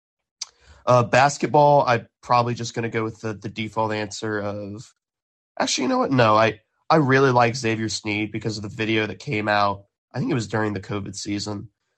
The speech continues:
of, no, it was before then, of him sharing wristbands with, with a young fan. So that kinda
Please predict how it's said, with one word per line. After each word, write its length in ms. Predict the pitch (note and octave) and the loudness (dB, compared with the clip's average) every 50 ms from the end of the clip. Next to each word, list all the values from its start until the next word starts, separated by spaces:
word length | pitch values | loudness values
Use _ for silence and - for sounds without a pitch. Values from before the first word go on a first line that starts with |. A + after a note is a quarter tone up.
| _ _ _ _ | _ _ _ _
of, 540 | A2+ A2+ A2+ A2 G#2+ G#2 G2+ G2 - - _ _ | 2 2 4 4 2 0 -2 -4 -10 -14 _ _
no, 280 | B2 C3+ C#3+ C#3 C#3 C3 | 2 4 4 4 4 2
it 40 | |
was 120 | B2 A2+ - | 0 -2 -6
before 320 | A2+ G2 - G#2+ G#2+ G#2+ | -10 -10 -6 -6 -4 -4
then, 280 | G2 G#2+ G#2 G2+ G#2 G#2 | -4 -4 -6 -6 -6 -6
of 160 | G#2 G#2+ G2 | -6 -8 -6
him 560 | - A#2 A2+ A2 A2 G#2+ G#2 G#2 G#2+ G#2+ A#2+ - _ _ _ _ _ _ _ _ _ _ _ _ | -4 -4 -2 -2 -2 -2 -4 -4 -6 -8 -10 -12 _ _ _ _ _ _ _ _ _ _ _ _
sharing 580 | - - - B2+ A#2 A#2 A2+ A2+ G#2+ G#2+ G#2 G#2+ | -10 -4 0 2 2 4 4 2 0 0 -2 -2
wristbands 720 | G#2+ A2 A2 - - - G#2+ G#2+ G#2 G#2 G2+ G#2 G2 - | -2 -4 -4 -4 -4 -4 -2 -2 0 -2 -2 -4 -8 -6
with, 280 | A2 G#2+ G#2 G2+ - - | -6 -6 -6 -6 -8 -10
with 120 | A2 - | -8 -6
a 40 | G#2+ | -4
young 240 | G#2+ G#2 G2+ G2+ G2 | -4 -4 -4 -6 -8
fan. 380 | G2+ G#2 G#2 G2+ G2+ G2+ G2+ | -8 -8 -8 -6 -6 -6 -8
So 160 | G2 - G#2 | -8 -10 -4
that 200 | G2+ G#2+ G2+ G2+ | -4 -4 -4 -2
kinda 440 | - G#2+ G#2 G2+ G2+ G2+ G#2 G#2 - | -2 0 0 0 0 -2 -4 -6 -10